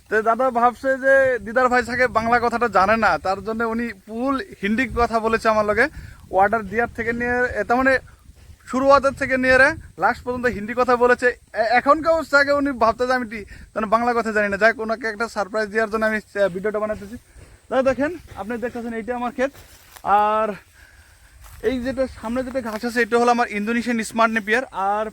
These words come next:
পিছ-, পাশফালে, তার মানে, আহ, পিছন দিকে আছে আমার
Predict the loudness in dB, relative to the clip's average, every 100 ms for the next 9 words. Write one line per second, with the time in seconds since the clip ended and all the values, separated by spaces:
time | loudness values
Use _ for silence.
0 | -10 -14 -14 -20 -12 -10 -10 -8 -4 0
1 | 0 -2 -6 -6 -4 -4 -2 -2 -2 -4
2 | -6 0 0 2 6 6 6 4 4 0
3 | -4